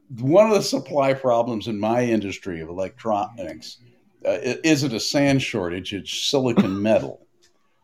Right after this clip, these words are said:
Uh, you use silicon metal to make transistors, semiconductors, integrated circuits, right?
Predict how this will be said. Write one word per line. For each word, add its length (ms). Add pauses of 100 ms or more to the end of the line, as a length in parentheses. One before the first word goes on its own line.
(160)
Uh, 320 (300)
you 140
use 460
silicon 600
metal 420
to 240
make 560
transistors, 1120
semiconductors, 840
integrated 520
circuits, 540
right? 220